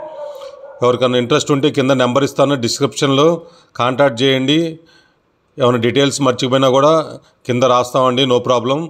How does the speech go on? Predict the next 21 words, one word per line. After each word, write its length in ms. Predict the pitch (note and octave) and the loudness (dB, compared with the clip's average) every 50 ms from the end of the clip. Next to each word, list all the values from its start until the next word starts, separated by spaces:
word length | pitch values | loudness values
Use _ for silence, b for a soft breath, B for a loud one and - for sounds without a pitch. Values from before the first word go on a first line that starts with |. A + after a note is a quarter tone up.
| b b b b b b b b b b b b b b b b b b b _ - A2+ | b b b b b b b b b b b b b b b b b b b _ -4 0
ఇది 60 | A#2 B2+ | 0 0
వచ్చేసి 400 | B2 A#2+ - D#3 D3 D3 E3 D#3+ E3+ F3+ E3+ E3 - b b b b b - | 0 2 0 0 2 2 2 2 2 2 0 -4 -8 b b b b b -2
హైటెక్ 280 | A2 B2 A#2 - F#3 - - | 0 0 0 0 -2 -2 -2
సిటీకి 280 | D#3+ B2 D3+ C#3+ C#3 D3 | 0 0 2 2 2 2
అయితే 140 | C#3 A2+ D3+ C#3 | 2 2 2 2
ఎయిట్ 140 | C3 C3 A2+ - | 2 0 -2 -2
కిలోమీటర్స్ 440 | C#3+ C#3+ C#3 C#3+ C#3+ C#3 C#3+ B2+ - C#3 | 0 0 2 2 0 0 -2 -4 -4 -4
ఉంటుంది, 220 | B2 A#2 B2+ D3+ D3 B2 | -4 -2 0 0 0 2
జేఎన్టీయూ 300 | C3 C3 C3+ C3 B2+ C#3+ C#3+ | 0 0 0 2 2 2 2
నుంచి 160 | C#3+ B2+ C3 C3 A2+ | 0 0 -2 -6 -4
త్రీ 80 | B2 B2 A#2+ A#2 | -4 -2 -2 0
కిలోమీటర్స్ 460 | C3+ C#3 C3+ C#3 C3 A2 B2+ B2 - C3 | 0 2 2 2 0 0 -2 -4 -2 -2
ఉంటుంది. 300 | A#2 A#2+ A#2+ A#2+ B2+ D3 D#3+ E3+ E3 b b b b b b b b b - - - - _ _ _ _ _ _ _ _ _ _ _ _ - | -2 -2 0 0 0 0 0 -2 -4 b b b b b b b b b -20 -20 -20 -20 _ _ _ _ _ _ _ _ _ _ _ _ -4
హెచ్ఎండి 380 | A#2+ A2+ - D#3 D3 C#3 C#3 D#3+ D3+ | -4 0 0 0 0 2 2 2 2
అప్రూవ్డ్ 420 | C3+ - - C3+ C#3+ C#3 C3+ C#3 D3+ E3+ F#3 F3+ E3+ F3 - - - C#3 - _ b b b b b b - A#2 | 2 2 0 2 2 2 4 2 2 2 2 0 -2 -6 -12 -18 -20 -20 -20 _ b b b b b b -2 -2
ఎస్ట్ 160 | A#2 - - C#3+ B2 | -2 -2 -2 -2 2
ఫేసింగ్ 320 | D#3+ D#3 D3+ D3+ D#3+ D3 - | 2 2 2 2 -2 -2 0
ఫ్లాట్స్ 300 | - C#3 C3+ C3+ C3 - D3 C3 | 2 2 2 2 0 -2 -4 -2
ఉన్నాయండి. 300 | B2+ C3 B2+ B2 C#3 C#3+ - - | 0 0 2 2 0 0 0 0
టూ 80 | C#3 C#3 B2 | 0 0 2
బీహెచ్కే 420 | C#3 C#3 C#3+ C3+ - - - C#3 | 2 2 2 2 0 -2 -2 -2